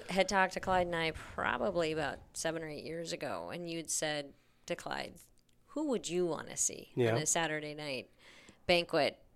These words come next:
Speaker 1: And so we had talked about it, and I'd really appreciated it. And so when you brought it up to Clyde, he was like, "Oh, man, man, if I could pick anybody, it'd be Donnie Vincent." And you had said, "Well, you know, we've actually had a couple of conversations. It
Speaker 2: Mm-hmm.
Speaker 1: didn't work out."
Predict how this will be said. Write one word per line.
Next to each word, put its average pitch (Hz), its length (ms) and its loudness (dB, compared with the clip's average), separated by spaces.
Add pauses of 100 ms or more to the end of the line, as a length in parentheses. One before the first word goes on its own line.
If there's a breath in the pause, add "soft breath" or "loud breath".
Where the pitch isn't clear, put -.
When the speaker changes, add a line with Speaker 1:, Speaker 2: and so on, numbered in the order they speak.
(140)
Speaker 1:
And 196 160 4
so 262 160 10
we 339 140 6
had 359 100 4
talked 160 280 4
about 175 200 6
it, 175 100 6
and 170 160 0
I'd 160 280 2
really 165 240 0
appreciated 156 580 -4
it. 160 80 0
And 175 140 -2
so 180 120 2
when 165 160 0
you 190 80 0
brought 196 160 8
it 180 80 6
up 170 100 4
to - 60 -10
Clyde, 180 180 -10
he 160 40 -10
was - 140 -6
like, - 180 -12
"Oh, - 420 -12
man, - 800 -4
man, 196 220 12
if 175 160 12
I 196 240 10
could 196 260 4
pick 170 340 2
anybody, 131 460 -10
it'd 143 160 -12
be - 80 -12
Donnie - 300 -8
Vincent." 147 460 -4 (520 loud breath)
And 214 160 4
you 285 80 6
had 262 100 4
said, 233 140 2
"Well, 311 220 0
you 381 100 -2
know, 311 160 0
we've 269 220 0
actually 214 400 2
had 175 160 2
a 175 40 -2
couple 160 240 -8
of 147 60 -12
conversations. 156 640 2
It 127 40 2
Speaker 2:
Mm-hmm. 113 40 0
Speaker 1:
didn't 160 240 2
work 151 220 -2
out." 180 360 8